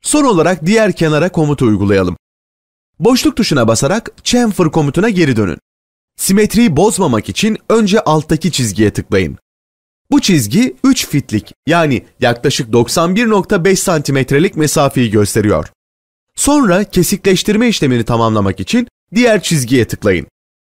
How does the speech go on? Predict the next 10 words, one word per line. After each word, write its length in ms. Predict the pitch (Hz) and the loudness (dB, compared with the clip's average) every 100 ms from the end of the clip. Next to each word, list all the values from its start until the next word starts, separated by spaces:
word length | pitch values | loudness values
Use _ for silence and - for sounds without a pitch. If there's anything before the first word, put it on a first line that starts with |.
| _ _ _ _ | _ _ _ _
Chamfer 400 | - 277 262 208 | -2 0 0 0
komutu 540 | 156 131 113 - 240 - | 0 0 0 0 -2 -2
kesişen 460 | 214 196 202 254 247 | -2 0 0 0 0
şekiller 500 | 196 - 185 190 180 | -2 0 0 0 0
konusunda 640 | 147 127 - 120 147 123 | 0 -2 -2 -2 0 0
bize 320 | 120 175 131 | 0 0 0
başka 360 | 113 - 226 214 | 0 0 0 0
bir 100 | 202 | 0
seçenek 480 | - 160 165 131 | -2 0 0 -2
sunmaktadır. 680 | - 117 107 101 110 104 - | -2 0 0 0 0 -2 -4